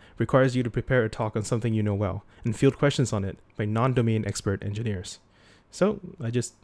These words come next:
presented my talk again, building concurrent React from scratch in front of three people who only barely knew React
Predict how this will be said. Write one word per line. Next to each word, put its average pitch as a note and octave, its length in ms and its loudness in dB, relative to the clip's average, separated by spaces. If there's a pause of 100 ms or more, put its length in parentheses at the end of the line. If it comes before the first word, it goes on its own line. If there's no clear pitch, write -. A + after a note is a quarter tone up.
(100)
presented A2+ 240 0
my A#2 100 4
talk - 320 0
again, E3+ 300 0 (520)
building B2 280 2
concurrent A2 400 0
React G#2 260 -2
from G#2 140 -2
scratch - 440 -4 (160)
in A2+ 120 -4
front A2 160 2
of G2 80 0
three D3 180 6
people G#2 400 0 (140)
who A#2+ 160 0
only C3 220 4
barely A#2 340 4
knew A2 160 4
React G#2 420 2